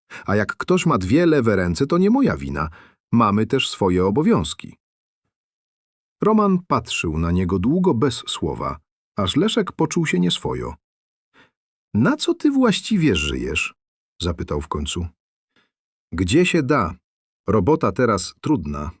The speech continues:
sam wiesz. Dorabiam jak mogę. Ale przecież jesteśmy rodziną. Tam, gdzie ktoś słabszy, trzeba pomóc.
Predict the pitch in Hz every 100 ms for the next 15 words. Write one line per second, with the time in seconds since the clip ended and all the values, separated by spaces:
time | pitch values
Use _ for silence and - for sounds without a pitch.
0 | - - 87 85 82 - _ _ _ -
1 | - - _ _ _ - 151 170 107 113
2 | 113 120 135 90 78 67 _ _ _ _
3 | _ _ _ - 107 104 - 110 - 98
4 | 101 - 104 101 107 113 117 90 78 -
5 | - _ _ _ - - _ _ - 147
6 | 107 117 - 123 - - 117 131 - -
7 | - - 82 82 90 71 - -